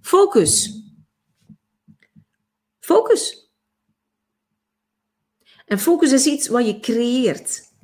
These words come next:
Onbewust of bewust. De meeste mensen zijn niet bewust aan het focussen op iets of op hun volgende doelen. Die gaan door de bewegingen heen.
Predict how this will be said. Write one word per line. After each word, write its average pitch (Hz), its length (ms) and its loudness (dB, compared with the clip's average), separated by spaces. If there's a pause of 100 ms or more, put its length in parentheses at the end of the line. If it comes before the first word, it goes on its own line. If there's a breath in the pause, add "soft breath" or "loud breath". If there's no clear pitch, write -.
(880)
Onbewust 294 480 0
of 185 200 -6
bewust. - 640 2
De - 100 -8
meeste 269 380 0
mensen 330 500 -4 (880 soft breath)
zijn 233 240 0
niet 247 200 -2
bewust 202 480 0
aan 185 160 -4
het 165 140 -6
focussen 175 600 -6
op 180 200 -8
iets - 360 -6
of 180 140 -6
op 190 120 -4
hun 180 140 -2
volgende 175 380 -2
doelen. 165 340 -6 (460)
Die 175 120 -4
gaan 214 280 -2
door 277 180 -2
de 226 80 -4
bewegingen 220 520 0
heen. 196 480 -2